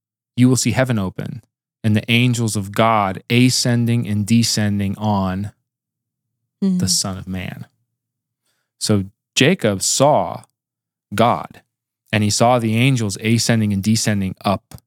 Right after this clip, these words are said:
Speaker 1: the stairs
Speaker 2: Mm-hmm.
Speaker 1: to God, up the mountain to God.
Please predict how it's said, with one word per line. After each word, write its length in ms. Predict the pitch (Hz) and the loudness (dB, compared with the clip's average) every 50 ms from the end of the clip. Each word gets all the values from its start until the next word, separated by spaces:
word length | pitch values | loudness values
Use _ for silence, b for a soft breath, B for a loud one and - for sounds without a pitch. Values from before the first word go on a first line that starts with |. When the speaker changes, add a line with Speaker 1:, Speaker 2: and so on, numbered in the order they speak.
| _ _ - | _ _ -12
Speaker 1:
the 80 | - - | -8 -6
stairs 640 | - - - 147 151 147 57 - - - - - - | -4 -4 -2 -2 -2 -2 -4 -6 -10 -12 -14 -8 -4
Speaker 2:
Mm-hmm. 220 | 214 202 185 185 190 | -2 -2 -2 -2 -2
Speaker 1:
to 80 | - | -2
God, 180 | 98 92 80 - - | -2 -2 -4 -4 -2
up 180 | 104 110 - | -4 -4 -4
the 80 | - 104 | -2 -2
mountain 480 | 104 110 113 127 127 - 104 95 - - | 0 2 2 0 -2 -4 -6 -10 -12 -10
to 80 | - - | -10 -8
God. 360 | 92 95 85 82 - - - | -4 -4 -4 -4 -6 -10 -14